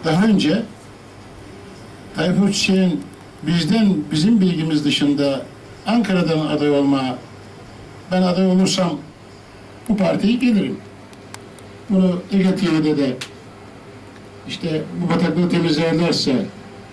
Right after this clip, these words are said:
dikensiz gül bahçesi" istiyor herhalde.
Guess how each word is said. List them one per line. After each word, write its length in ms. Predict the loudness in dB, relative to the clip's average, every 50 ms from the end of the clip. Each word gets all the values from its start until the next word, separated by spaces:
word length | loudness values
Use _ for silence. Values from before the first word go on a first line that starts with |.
| -20 -20 -20 -20 -20 -20 -20 -20 -20 -20 -20 -20 -20 -20 -20 -20 -20 -20 -20 -20 -20 -20 -20 -20 -20 -18 -8 -4
dikensiz 540 | -4 -2 0 2 2 2 2 2 2 4 4
gül 200 | 4 4 4 2
bahçesi" 240 | 0 -2 -2 -4 -6
istiyor 380 | -6 -8 -6 -4 -2 -2 0
herhalde. 400 | 0 -2 -2 -2 -2 -2 -2 -2